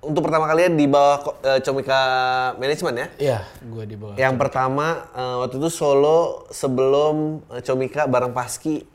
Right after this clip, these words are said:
Speaker 1: Tahun berapa itu?
Speaker 2: Tahun dua ribu enam belas.
Speaker 1: Eh, judulnya?
Speaker 2: Rupa-Rupa Jakarta.
Speaker 1: Rupa-Rupa Jakarta. Nah,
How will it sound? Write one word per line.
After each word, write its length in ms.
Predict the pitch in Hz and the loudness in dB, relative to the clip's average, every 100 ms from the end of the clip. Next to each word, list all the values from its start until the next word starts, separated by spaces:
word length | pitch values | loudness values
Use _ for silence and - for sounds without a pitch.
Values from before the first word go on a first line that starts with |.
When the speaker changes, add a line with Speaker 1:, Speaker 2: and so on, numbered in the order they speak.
| _ - | _ -10
Speaker 1:
Tahun 280 | 123 127 127 | -2 0 0
berapa 200 | 170 135 | -4 -6
itu? 100 | 131 | -8
Speaker 2:
Tahun 140 | 131 | -4
dua 120 | 131 | -4
ribu 160 | 131 127 | -2 -4
enam 180 | 123 113 | -4 -6
belas. 640 | 107 107 127 - - - _ _ _ - _ - | -8 -10 -14 -16 -20 -20 _ _ _ -20 _ -10
Speaker 1:
Eh, 640 | 131 123 127 127 127 127 | -6 -4 -4 -4 -4 -4
judulnya? 380 | 120 127 151 208 - _ _ _ _ _ _ _ _ - | -2 -4 -4 -8 -16 _ _ _ _ _ _ _ _ -10
Speaker 2:
Rupa-Rupa 440 | 156 156 156 143 | -4 -2 0 -2
Jakarta. 520 | 135 127 117 107 90 - | -4 -4 -8 -12 -20 -12
Speaker 1:
Rupa-Rupa 440 | 110 117 117 107 | -6 -4 -4 -4
Jakarta. 540 | 110 104 104 98 98 92 | -6 -6 -8 -8 -10 -6
Nah, 560 | 123 117 104 90 82 | -2 -2 -4 -8 -14